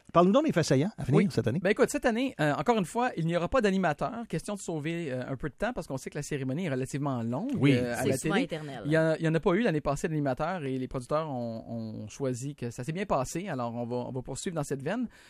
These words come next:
Speaker 2: Le film Joker mène avec onze nominations,
Speaker 1: Ah, c'est incroyable.
Speaker 2: euh, suivi de près par trois films qui sont ex aequo avec dix nominations. Euh, je nomme The Irishman, euh, mille neuf cent dix-sept et Once Upon a Time in Hollywood.
Speaker 3: Mhm.
Speaker 2: Euh, la cérémonie, euh, mine de rien, euh,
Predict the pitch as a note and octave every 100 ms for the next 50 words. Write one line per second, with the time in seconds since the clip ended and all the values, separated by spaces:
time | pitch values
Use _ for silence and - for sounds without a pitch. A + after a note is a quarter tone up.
0 | - - E3+ C#4 G#3+ A#3 - C#4 G3+ A3+
1 | F3 D3 - F3 G#3+ G#3+ D#3 B2+ - -
2 | C3+ C#3 C#3+ C#3+ C3 - C#3+ - A#2+ G#2+
3 | G2 G2+ - - D3 D3 G#3+ A3+ F#3+ G#3
4 | A#3 E3+ - G3 G3 F#3 A3+ A3 - D#3+
5 | F#3 - E3 - G3+ F3+ D3 C#3 F3+ E3+
6 | D#3 D3+ C#3+ G#3 A#3 F3 C3+ B2+ B2+ D3+
7 | D#3+ E3+ D#3+ D#3+ E3+ D#3+ - F3+ G#3+ A#3+
8 | C#3 B2 - D3+ - D3 F#3+ F#3 - G3
9 | F3+ - G#3 G3+ D3 E3 D#3+ E3 D#3 D3+
10 | E3 F3 D3+ D3 C#3 - - D3+ C#3 C3
11 | F#4 D3+ - F3 F3 - G#4+ C4 F#3+ -
12 | D#3 D#3 E3 - F#3 B3+ C4 A#3 A3+ G4+
13 | A#3 D#3+ G#3 F3+ D#3 F#3 D4 G#3 C#3 C3